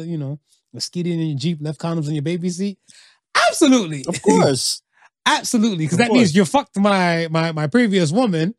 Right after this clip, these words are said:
Speaker 2: Right.
Speaker 1: and you disrespected where my child needs to sit in the vehicle when they're
Speaker 2: Right.
Speaker 1: riding
Speaker 2: Right.
Speaker 1: with previous person and stuff, whatever, right?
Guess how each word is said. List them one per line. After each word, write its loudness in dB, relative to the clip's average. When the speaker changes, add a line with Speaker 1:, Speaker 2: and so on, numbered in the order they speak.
Speaker 2:
Right. -2
Speaker 1:
and 0
you -2
disrespected 0
where 4
my 0
child 0
needs 2
to -2
sit 0
in 2
the 4
vehicle 2
when 0
they're 4
Speaker 2:
Right. 0
Speaker 1:
riding -4
Speaker 2:
Right. -2
Speaker 1:
with -2
previous 4
person -2
and -2
stuff, -4
whatever, -6
right? -4